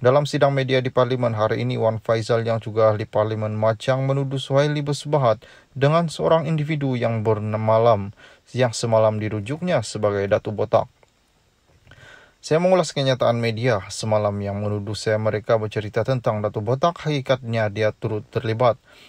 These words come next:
Datuk Suhaili Labuan, saya memberitahu ini kepada media, terlibat, terlibat untuk menarik ahli parlimen kami untuk menyokong Perdana Menteri, dakwa Wan Faisal.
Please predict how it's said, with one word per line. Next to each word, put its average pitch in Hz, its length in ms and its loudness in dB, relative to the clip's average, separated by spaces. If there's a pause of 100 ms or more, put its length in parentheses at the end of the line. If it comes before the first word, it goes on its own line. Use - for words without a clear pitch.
(160)
Datuk 131 320 0
Suhaili 123 560 0
Labuan, 107 480 2 (1000)
saya 160 380 2
memberitahu 127 640 -2
ini 113 160 -6
kepada 110 260 0
media, 110 540 -2
terlibat, 143 580 -2 (320)
terlibat 143 480 4 (160)
untuk 131 320 -2
menarik 110 400 0
ahli 107 240 -4
parlimen 107 480 -2
kami 147 400 0
untuk 160 320 -6
menyokong 151 480 -2
Perdana 117 240 2
Menteri, 117 480 -4 (320)
dakwa 107 320 0
Wan 104 240 0
Faisal. 110 560 0